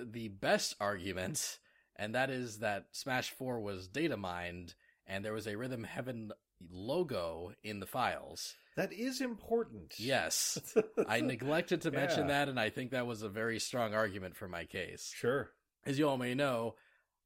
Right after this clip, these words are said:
Speaker 1: if a franchise has a logo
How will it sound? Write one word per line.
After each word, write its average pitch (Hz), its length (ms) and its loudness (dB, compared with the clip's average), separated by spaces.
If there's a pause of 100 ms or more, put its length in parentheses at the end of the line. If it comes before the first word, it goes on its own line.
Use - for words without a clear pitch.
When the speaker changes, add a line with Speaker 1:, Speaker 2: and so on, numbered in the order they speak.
(100)
Speaker 1:
if 117 400 -4 (140)
a 98 540 -2
franchise 139 440 -2
has 101 380 -4
a 101 140 -10
logo 104 760 0